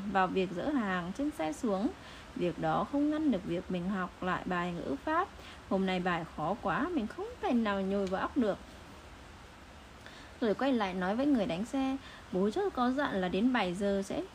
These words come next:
về đây để trả tiền cho bác." Số chiếc xe đi khỏi, Coretti mời tôi, "Vào hàng chơi lát đã à?" Sợ từ chối sẽ làm cho cậu phật lòng, tôi vào một gian phòng lớn đầy những gỗ và củi, có một cái cân đặt ở gần cửa. "Nói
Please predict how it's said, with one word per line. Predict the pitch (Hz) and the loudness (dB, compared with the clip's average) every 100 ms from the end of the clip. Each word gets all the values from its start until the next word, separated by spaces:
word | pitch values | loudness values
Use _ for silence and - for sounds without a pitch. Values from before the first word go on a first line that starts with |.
| - | -2
về | 233 220 | 0 2
đây | 240 320 | 2 2
để | 285 196 | 2 2
trả | 208 | 0
tiền | 190 220 214 226 | -2 0 0 2
cho | 294 | 2
bác." | 233 269 - - - - - - | 2 0 -2 -12 -18 -18 -16 -4
Số | 180 202 - - - - | -2 -2 -4 -16 -10 -4
chiếc | 311 | -2
xe | - 302 | 0 0
đi | 269 277 | 0 0
khỏi, | 214 170 - | 0 0 -2
Coretti | - 262 302 - 277 | 0 0 0 0 2
mời | 233 185 160 | 2 0 -2
tôi, | 226 247 262 - - - | -2 -2 -2 -6 -18 -8
"Vào | - 226 247 | 0 4 6
hàng | 277 247 | 6 4
chơi | 254 330 339 | 4 2 2
lát | 330 339 | 0 -2
đã | 339 | -2
à?" | - 370 262 208 196 - - - | 0 4 4 2 -2 -14 -18 -8
Sợ | - 139 - | -4 -2 2
từ | 185 | 2
chối | 165 175 | 2 0
sẽ | - | 0
làm | - 208 165 | 0 0 -2
cho | 196 247 | -4 -2
cậu | 202 | -2
phật | 185 160 | -2 -4
lòng, | 165 170 156 151 185 | -4 -4 -2 -4 0
tôi | 269 | 0
vào | 220 190 | 2 0
một | 160 156 254 | 0 -4 -2
gian | 277 269 | 0 0
phòng | 208 180 170 | 0 -2 -2
lớn | 180 226 | 0 0
đầy | 208 170 | 0 0
những | - 262 | 2 2
gỗ | 247 277 349 | 4 2 0
và | 202 - | 0 -2
củi, | 180 175 160 - | -4 -2 -4 -4
có | - | 0
một | 254 208 - | 2 2 -2
cái | 240 269 | -6 -2
cân | 277 269 247 | 0 2 2
đặt | 185 - - - | -2 -6 -18 -10
ở | - 170 | -6 -4
gần | 151 170 156 | -2 -4 -4
cửa. | 180 160 160 - - - - - - | -4 -2 -4 -6 -14 -14 -14 -14 -6
"Nói | - | -4